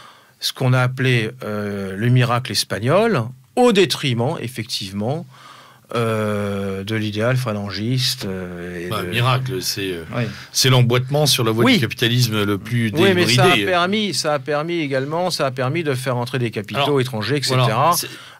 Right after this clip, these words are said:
Speaker 1: Euh, bon, et c'est vrai que c'est à partir des années soixante où là, euh, tout était plié.
Speaker 3: Alors, pour,
Speaker 1: Et
Speaker 3: pour, pour, pour ceux
Speaker 2: Alors,
Speaker 3: qui
Speaker 2: c'est
Speaker 3: sont
Speaker 2: intéressant parce que
Speaker 3: Oui.
Speaker 2: c'est à partir aussi des années soixante qu'on voit dans les mouvements de jeunesse de la Phalange des dissidences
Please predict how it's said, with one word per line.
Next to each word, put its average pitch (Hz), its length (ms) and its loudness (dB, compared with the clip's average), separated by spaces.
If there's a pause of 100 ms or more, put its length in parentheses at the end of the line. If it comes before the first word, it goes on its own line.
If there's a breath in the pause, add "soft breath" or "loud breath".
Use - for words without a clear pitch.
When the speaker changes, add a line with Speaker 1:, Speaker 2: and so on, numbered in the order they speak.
Speaker 1:
Euh, 113 1120 0
bon, 117 320 -2 (100)
et 104 340 -6
c'est 120 160 0
vrai 139 180 0
que - 40 -2
c'est 127 160 -2
à 123 80 2
partir 127 320 -2
des 123 200 0
années 123 140 2
soixante 127 600 -2
où 120 140 -2
là, 135 320 4
euh, 113 180 0
tout 123 260 -8
était 113 200 -4
plié. 139 440 0 (200 loud breath)
Speaker 3:
Alors, 131 220 -4
pour, 127 120 -2
Speaker 1:
Et 143 300 4
Speaker 3:
pour, 180 140 -12
pour, 170 180 -6
pour 156 180 -8
ceux - 100 4
Speaker 2:
Alors, 160 100 6
Speaker 3:
qui 165 80 6
Speaker 2:
c'est 196 60 6
Speaker 3:
sont 180 80 6
Speaker 2:
intéressant 269 340 4
parce 226 120 -4
que 127 60 -2
Speaker 3:
Oui. 131 60 0
Speaker 2:
c'est 151 240 -4
à 151 80 0
partir 151 340 -4
aussi 156 220 0
des 127 200 -2
années 123 140 2
soixante 135 440 -4
qu'on 180 160 -2
voit 160 340 2
dans 123 120 0
les 117 100 -2
mouvements 120 340 2
de 113 40 0
jeunesse 131 580 4 (680 loud breath)
de 120 80 4
la 123 100 6
Phalange 143 460 2
des 113 120 -2
dissidences 175 800 2